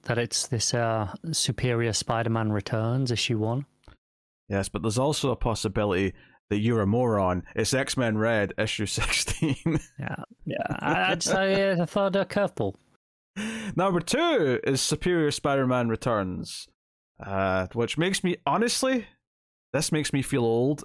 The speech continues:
Speaker 2: that this is a return of Su-, I remember when Superior Spider-Man was a thing, when it was new and people were complaining about it.
Speaker 1: Yep, I remember. But also,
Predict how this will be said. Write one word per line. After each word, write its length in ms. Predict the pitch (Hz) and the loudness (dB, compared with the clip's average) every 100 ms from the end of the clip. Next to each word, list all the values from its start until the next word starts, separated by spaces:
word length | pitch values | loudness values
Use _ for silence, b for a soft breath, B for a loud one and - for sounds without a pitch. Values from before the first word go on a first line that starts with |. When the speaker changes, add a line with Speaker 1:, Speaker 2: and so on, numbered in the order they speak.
| - | -2
Speaker 2:
that 160 | 123 | 0
this 160 | 113 120 | 2 2
is 120 | 127 | 4
a 100 | 123 | 4
return 680 | 107 107 - 123 127 147 151 | 4 2 0 2 4 4 2
of 160 | 117 | 0
Su-, 140 | 113 135 156 | 0 -2 0
I 80 | 156 | 0
remember 400 | 208 170 165 190 | 2 2 2 2
when 120 | 156 143 | 0 0
Superior 440 | 131 - 160 139 | -2 0 2 2
Spider-Man 520 | 127 - 156 143 143 | 0 0 2 2 2
was 100 | 127 | 2
a 40 | 110 | 0
thing, 380 | - 190 117 98 | 0 2 2 0
when 120 | 117 | 0
it 20 | |
was 160 | 123 107 | 0 2
new 400 | 135 190 139 107 | 2 2 2 2
and 100 | 104 | 2
people 240 | 139 139 | -2 -2
were 80 | 131 | -2
complaining 500 | 120 110 - 170 151 | -2 -4 0 0 2
about 300 | 110 107 101 | 2 0 0
it. 120 | 98 - _ _ _ - | -2 -6 _ _ _ -6
Speaker 1:
Yep, 400 | 120 117 139 156 _ - | -2 0 -2 -4 _ -6
I 220 | 143 123 | -2 0
remember. 560 | 131 131 131 117 104 B - - _ | 0 0 0 0 -2 B -12 -20 _
But 60 | - | -4
also, 560 | 170 170 - 123 107 | 0 0 0 0 -2